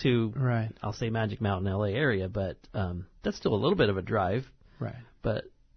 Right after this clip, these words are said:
Speaker 1: their market is much different than Fresno's, I would
Speaker 2: It,
Speaker 1: think.
Speaker 2: I, it,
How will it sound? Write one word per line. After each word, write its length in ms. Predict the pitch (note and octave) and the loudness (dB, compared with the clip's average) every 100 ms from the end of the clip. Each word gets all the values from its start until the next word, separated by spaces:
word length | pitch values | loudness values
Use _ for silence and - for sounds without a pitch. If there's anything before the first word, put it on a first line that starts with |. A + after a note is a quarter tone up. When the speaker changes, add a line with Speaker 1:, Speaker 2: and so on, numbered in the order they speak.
| _ | _
Speaker 1:
their 140 | C3 D#3 | 0 4
market 340 | D3+ D3+ C3+ | 4 2 0
is 340 | D3 E3 C3 - - - _ - | 2 0 -2 -14 -20 -20 _ -2
much 280 | B2 A#2 - | 0 0 0
different 300 | G#2 A2+ A#2+ | -2 -2 -4
than 140 | G#2 | -4
Fresno's, 560 | F#2+ G2+ F#2+ F2+ D2+ F2 | -2 -2 -2 -6 -6 -4
I 60 | |
would 140 | E2+ D#2+ | -4 -4
Speaker 2:
It, 100 | - | -6
Speaker 1:
think. 180 | E2+ - | -6 -6
Speaker 2:
I, 120 | - | -4
it, 340 | A3+ A3+ A3 | -2 2 2